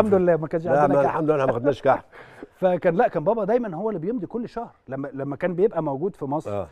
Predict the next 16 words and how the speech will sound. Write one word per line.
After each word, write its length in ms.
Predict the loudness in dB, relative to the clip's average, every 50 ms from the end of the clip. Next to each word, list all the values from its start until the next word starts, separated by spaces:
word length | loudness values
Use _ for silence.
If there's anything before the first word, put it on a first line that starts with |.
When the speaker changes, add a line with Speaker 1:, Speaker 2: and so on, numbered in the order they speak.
| _ _ _ _
Speaker 1:
كان 160 | -10 -8 -4
بيمضي 340 | 0 2 2 2 0 -2 -6
كل 260 | -4 -4 -4 -4 -6
شهر. 180 | -8 -10 -10 -4 2
Speaker 2:
ايه 100 | 2 2
المره 400 | 4 4 2 2 2 4 2 2
اللي 160 | 2 2 0
رحت 240 | -2 -2 -4 -2 -2
له 120 | -2 0
وانت 220 | -2 -2 -2 -2 -4
خايف 380 | -2 0 0 0 0 -2 -4
ومش 560 | -6 -4 -4 -4 -4 -4 -6 -8 -10 -10 -8
عاوز 120 | -6 -4 -2
Speaker 1:
لا، 60 | -2
Speaker 2:
يمضي؟ 140 | -2 -2 -4
Speaker 1:
كتير. 300 | -6 -6 -6 -8 -10